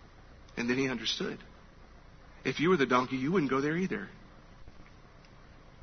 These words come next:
Because it was horrifying and terrifying and unbelievable. Ordinarily, when angels appear,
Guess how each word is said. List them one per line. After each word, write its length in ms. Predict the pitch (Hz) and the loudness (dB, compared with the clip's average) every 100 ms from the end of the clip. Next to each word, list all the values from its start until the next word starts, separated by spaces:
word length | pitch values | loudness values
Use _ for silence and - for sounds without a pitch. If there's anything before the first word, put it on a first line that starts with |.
| - - - - - - | -18 -18 -20 -20 -20 -8
Because 320 | 123 123 131 135 | -4 2 2 2
it 80 | |
was 100 | 139 | 0
horrifying 680 | - 190 196 - 90 151 190 - - | -2 -2 -2 -2 -6 -6 -10 -14 -12
and 120 | 123 | -10
terrifying 640 | - 175 151 110 98 92 - - - - - - - - - - - | -4 -2 -2 -2 -4 -6 -12 -18 -20 -20 -20 -20 -20 -20 -20 -20 -8
and 140 | 123 120 | -4 -2
unbelievable. 640 | 120 117 127 110 104 107 - - - - - - - - - - - - - - - - - - - - - | -2 0 0 0 -4 -8 -12 -16 -18 -20 -20 -20 -20 -20 -18 -18 -20 -20 -20 -20 -20 -20 -14 -10 -8 -8 10
Ordinarily, 580 | 180 180 165 160 165 151 | 12 12 12 12 12 12
when 140 | 143 | 12
angels 320 | 143 143 135 131 | 10 8 4 2
appear, 440 | - 202 156 | 8 12 12